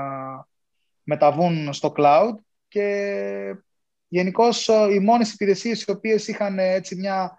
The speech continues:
σχετική παύση ήταν οι υπηρεσίες data center, δεν υπήρχε μεγάλη εξέλιξη δηλαδή, αλλά αυτό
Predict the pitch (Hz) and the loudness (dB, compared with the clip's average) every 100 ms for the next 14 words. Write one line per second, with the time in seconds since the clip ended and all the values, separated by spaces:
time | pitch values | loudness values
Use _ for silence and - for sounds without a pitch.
0 | _ _ - 160 160 - 202 - 185 185 | _ _ -8 -6 -6 -4 -2 4 4 4
1 | - 180 175 156 160 170 170 147 170 151 | -2 -4 -4 -4 -4 -2 -2 -2 0 0
2 | 127 151 160 190 175 170 170 160 151 147 | 0 -4 -6 -6 -6 -6 -6 -6 -6 0
3 | 156 151 143 139 - 151 143 - 131 135 | 4 4 4 -2 -2 -2 -2 -8 -8 -2
4 | 131 175 233 - _ _ _ 170 175 175 | -2 0 -4 -6 _ _ _ 0 2 2
5 | 175 170 170 175 170 175 165 - | 0 -2 -4 -6 -8 -10 -10 -6